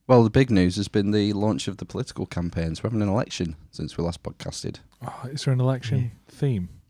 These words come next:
Speaker 2: Have you got an election
Speaker 1: No.
Speaker 2: jingle?
Speaker 1: No.
Speaker 3: Couldn't risk being shut down.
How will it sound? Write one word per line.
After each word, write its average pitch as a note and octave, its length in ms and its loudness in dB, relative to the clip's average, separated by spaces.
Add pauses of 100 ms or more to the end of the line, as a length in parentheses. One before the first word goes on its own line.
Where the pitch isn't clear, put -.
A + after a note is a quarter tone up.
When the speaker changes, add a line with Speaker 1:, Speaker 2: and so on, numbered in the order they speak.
(160)
Speaker 2:
Have A2+ 120 -20
you A2+ 60 -8
got G#2+ 80 -2
an G#2 80 -4
election A2 340 -2
Speaker 1:
No. F#2+ 120 4
Speaker 2:
jingle? G#2+ 280 -2 (220)
Speaker 1:
No. - 160 -18 (420)
Speaker 3:
Couldn't G#2+ 240 0
risk G#2 320 -2
being G2+ 160 0
shut F2+ 240 -4
down. G2+ 360 2